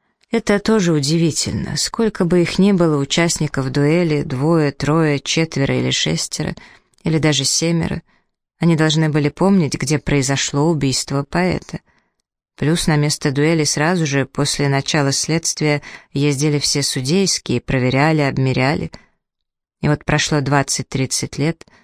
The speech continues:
Лермонтов уже стал знаменитым поэтом,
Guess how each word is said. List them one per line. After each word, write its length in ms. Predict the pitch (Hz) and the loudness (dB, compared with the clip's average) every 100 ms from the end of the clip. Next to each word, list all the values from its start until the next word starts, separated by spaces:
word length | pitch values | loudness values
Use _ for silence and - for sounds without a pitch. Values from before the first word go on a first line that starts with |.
| _ _ _ - | _ _ _ -2
Лермонтов 500 | 170 170 156 147 147 | 0 2 2 0 -2
уже 160 | 147 151 | -2 -2
стал 300 | - 156 143 | 0 0 2
знаменитым 680 | 147 151 151 143 - 127 | 2 2 2 0 -2 -6
поэтом, 560 | 123 135 139 160 165 | -2 0 0 -2 -6